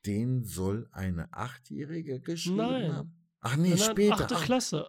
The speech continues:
Speaker 2: achte
Speaker 1: achte
Speaker 2: Klasse.
Speaker 1: Klasse. Oh mein Gott, ey, ich bin
Speaker 2: Aber
Speaker 1: so
Speaker 2: Ralf,
Speaker 1: doof.
Speaker 2: Ralf,
Speaker 1: Ja?
Speaker 2: ich hab das auch erst verstanden.
Speaker 1: Ja?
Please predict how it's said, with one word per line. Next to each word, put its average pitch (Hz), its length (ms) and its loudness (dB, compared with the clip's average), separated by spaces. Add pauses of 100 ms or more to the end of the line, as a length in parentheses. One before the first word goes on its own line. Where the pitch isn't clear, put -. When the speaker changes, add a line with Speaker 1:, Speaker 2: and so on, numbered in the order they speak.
Speaker 2:
achte - 220 2
Speaker 1:
achte 220 180 6
Speaker 2:
Klasse. 170 180 8
Speaker 1:
Klasse. 190 840 8
Oh 180 180 4
mein 175 360 -2
Gott, 190 580 2
ey, 147 200 -4
ich 156 120 -8
bin - 100 -6
Speaker 2:
Aber 156 140 4
Speaker 1:
so 170 60 0
Speaker 2:
Ralf, 185 280 4
Speaker 1:
doof. 175 380 0
Speaker 2:
Ralf, 175 460 0
Speaker 1:
Ja? 117 240 2
Speaker 2:
ich - 80 -2
hab 185 80 -2
das 160 140 0
auch 180 140 0
erst 175 120 -4
verstanden. 151 480 -4 (240)
Speaker 1:
Ja? 131 300 2